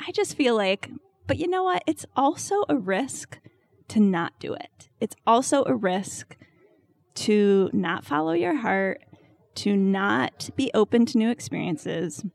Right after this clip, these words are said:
to stay in your routine all the time. Like, that's risky. Like, you're risking losing so much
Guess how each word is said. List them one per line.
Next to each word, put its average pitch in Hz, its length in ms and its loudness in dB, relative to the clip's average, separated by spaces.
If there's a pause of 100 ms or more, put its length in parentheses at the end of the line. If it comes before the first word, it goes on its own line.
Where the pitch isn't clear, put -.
(680)
to 208 760 4
stay - 420 -4
in 220 100 2
your 302 140 4
routine 196 640 0
all - 200 -2
the 269 120 -2
time. 254 500 2
Like, - 180 -4
that's - 280 -4
risky. - 520 -8
Like, 214 240 -2
you're 226 220 2
risking 240 840 0 (440)
losing 214 680 2
so - 640 2
much - 600 0